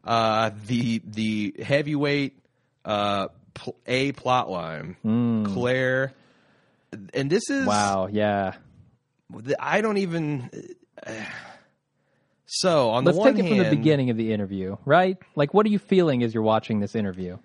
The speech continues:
Speaker 1: I'm feeling sick at my stomach that this is what we do.
Speaker 2: Yes.
Speaker 1: The, the reason we have psychotic politicians is you have to be psychotic to subject yourself to this.
Speaker 2: Th-, she
Speaker 1: And
Speaker 2: has
Speaker 1: I want to strangle the fucking
Speaker 2: <laughs>
Speaker 1: interviewer.
Speaker 2: She has no right to ask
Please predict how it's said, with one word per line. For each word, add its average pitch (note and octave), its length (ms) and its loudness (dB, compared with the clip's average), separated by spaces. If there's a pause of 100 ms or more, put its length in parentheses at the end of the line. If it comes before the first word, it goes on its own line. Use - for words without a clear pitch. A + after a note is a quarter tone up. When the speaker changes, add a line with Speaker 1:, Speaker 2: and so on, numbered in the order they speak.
(180)
Speaker 1:
I'm D#3 220 0
feeling D#3+ 400 -2
sick - 320 -4
at B2 80 -4
my G#2 140 -2
stomach F2+ 600 -6
that G#2+ 480 -4
this B2+ 300 -2
is A2+ 160 -6
what G#2+ 320 0
we G#2 140 -4
do. F#2+ 560 -4 (140)
Speaker 2:
Yes. - 580 -4
Speaker 1:
The, A2+ 180 -6
the A2+ 180 -6
reason D3 520 -2
we C#3 100 0
have B2+ 180 2
psychotic A#2+ 720 -2
politicians A#2+ 840 -4
is G2+ 120 -6
you G#2+ 100 -10
have A#2 340 0
to - 100 -10
be G#2 140 -8
psychotic G2+ 720 -4
to G2+ 100 -12
subject F#2 520 -8
yourself - 500 -14
to E2+ 100 -16
this. - 280 -14 (240)
Speaker 2:
Th-, D#3 220 -4
she - 180 0
Speaker 1:
And F3+ 80 4
Speaker 2:
has D3 240 4
Speaker 1:
I C#3 60 -6
want C#3 240 0
to C3 120 -6
strangle B2+ 800 -4
the G2 120 -8
fucking G#2+ 600 -4
Speaker 2:
<laughs> G2+ 40 -6
Speaker 1:
interviewer. D#2+ 480 -8 (140)
Speaker 2:
She D#3+ 160 4
has D3 260 4
no C#3+ 360 6
right A#2 320 4
to A2+ 120 -4
ask A2 260 -2